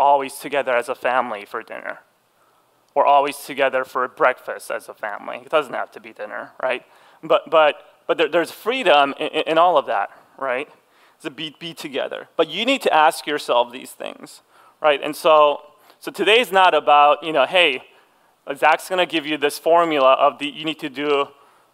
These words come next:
these five things to have a better family discipleship." Like, th-, this is not that, that sermon. But really, I, I wanna, I wanna help you guys to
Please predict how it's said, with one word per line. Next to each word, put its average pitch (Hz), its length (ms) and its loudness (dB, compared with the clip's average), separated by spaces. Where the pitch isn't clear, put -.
these 143 220 -18
five 165 320 2
things 143 540 0
to 147 200 0
have 147 160 2
a 147 60 -2
better 135 340 2
family 139 420 -2
discipleship." - 800 -6
Like, 139 180 -2
th-, 190 160 0
this 220 220 2
is 185 120 -8
not 170 200 2
that, 139 240 2
that 131 180 0
sermon. - 480 -8
But 160 140 2
really, 170 500 2
I, 170 80 4
I 165 140 2
wanna, 175 200 0
I 175 120 2
wanna 185 200 4
help 214 260 0
you 202 120 -12
guys 147 400 2
to 143 340 0